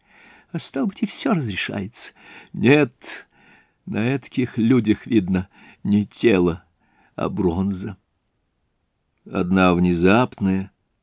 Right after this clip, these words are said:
посторонняя мысль вдруг почти рассмешила его. Наполеон, пирамиды, Ватерлоо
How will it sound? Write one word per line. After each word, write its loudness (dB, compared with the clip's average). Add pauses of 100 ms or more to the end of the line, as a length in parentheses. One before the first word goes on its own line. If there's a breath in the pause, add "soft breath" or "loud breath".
(260)
посторонняя 0
мысль 2
вдруг -4
почти -4
рассмешила -4
его. 0 (800)
Наполеон, 0 (800)
пирамиды, 4
Ватерлоо 4